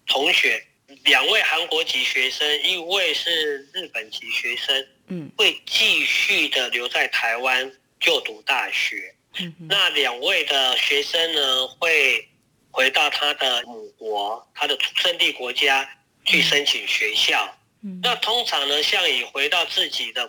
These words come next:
Speaker 1: 国家，啊，去申请的大学，他们所谓像日本，他们也有相关的针对于说旅外学生、归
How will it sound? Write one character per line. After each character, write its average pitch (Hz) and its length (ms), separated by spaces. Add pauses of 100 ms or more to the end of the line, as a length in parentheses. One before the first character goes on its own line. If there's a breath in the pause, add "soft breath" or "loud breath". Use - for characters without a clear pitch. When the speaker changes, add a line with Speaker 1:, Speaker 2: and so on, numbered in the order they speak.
(100)
Speaker 1:
国 127 160
家， 147 420 (460)
啊， 110 280
去 180 160
申 170 280
请 - 360
的 113 500
大 147 220
学， 110 280
他 143 140
们 143 160
所 110 240
谓 139 260
像 - 260
日 196 280
本， 127 160
他 175 200
们 170 60
也 147 320
有 147 160
相 165 300
关 165 220
的 160 100
针 156 240
对 151 240
于 131 60
说 151 340 (240)
旅 117 240
外 147 260
学 120 300
生、 139 300 (140)
归 151 200